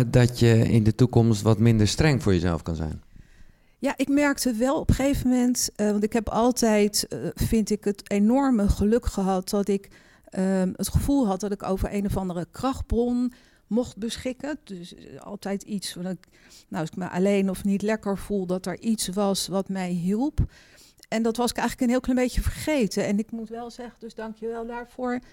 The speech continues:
Speaker 2: Alleen al van, "Oh ja, vrek, dat mag ik eigenlijk ook nog wel even raadplegen af en toe." Dus ik voelde wel een soort reconnect daarmee.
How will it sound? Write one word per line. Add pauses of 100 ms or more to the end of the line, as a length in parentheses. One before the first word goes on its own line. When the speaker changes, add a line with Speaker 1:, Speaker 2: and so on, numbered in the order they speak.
(240)
Speaker 2:
Alleen
al
van, (100)
"Oh
ja, (440)
vrek,
dat
mag
ik
eigenlijk
ook
nog
wel
even (460)
raadplegen
af
en
toe."
Dus
ik
voelde
wel
een
soort
reconnect
daarmee.